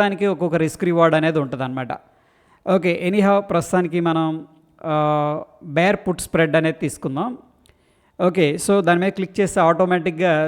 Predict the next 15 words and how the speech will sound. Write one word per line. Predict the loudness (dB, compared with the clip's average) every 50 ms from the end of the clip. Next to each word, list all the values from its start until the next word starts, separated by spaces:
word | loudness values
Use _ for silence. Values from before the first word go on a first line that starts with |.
| -2 -4
సిస్టమ్ | -8 -8 -6 -4 -4 -2
ఏం | 0 0
చేసిందంటే | -2 -2 -4 -6 -4 -4 -4 -2 -2 -4 -4 -4 -12 -18 _ _ _ -10 -4 -2
కొన్ని | 0 0 0 0 0 0 -2 -4 -2
స్ట్రైక్స్ | -2 0 0 0 -2 -4 -4
అనేది | -4 -4 -6 -6 -8
పిక్ | -6 -2 -2
చేసిందనమాట. | -2 -2 -2 -6 -6 -6 -6 -6 -6 -8 -10 -12 -16 -12 -8 -8
జనరల్గా | -6 -2 -2 0 0 0 2 2 2 2 0 0 -4 -6
at | -6 -6
the | -4 -2 -2
money | -2 -2 -2 -4
options | -4 -6 -8 -6 -6 -4 -4
అనేది | -4 -4 -6 -6 -8 -8 _ _ _ _ _ _ _ _ -10 -6
అది | -4 -2